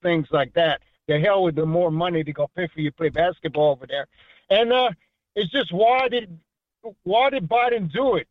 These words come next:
Did he do it because she's a woman? Did he do it 'cause he, she's L B G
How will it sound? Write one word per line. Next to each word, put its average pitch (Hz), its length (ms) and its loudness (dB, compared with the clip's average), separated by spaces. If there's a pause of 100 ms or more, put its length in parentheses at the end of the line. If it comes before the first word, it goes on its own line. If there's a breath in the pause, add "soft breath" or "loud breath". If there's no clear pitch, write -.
(160)
Did 180 140 -2
he 196 140 -4
do 220 260 0
it 185 100 -2
because 202 420 -2
she's 185 220 -12
a 190 80 0
woman? 226 480 0
Did 170 140 0
he 190 100 -6
do 180 220 -4
it 208 120 -6
'cause 196 220 -4
he, 190 140 -10
she's 190 320 -12
L 202 200 4
B 185 180 -6
G 175 200 -8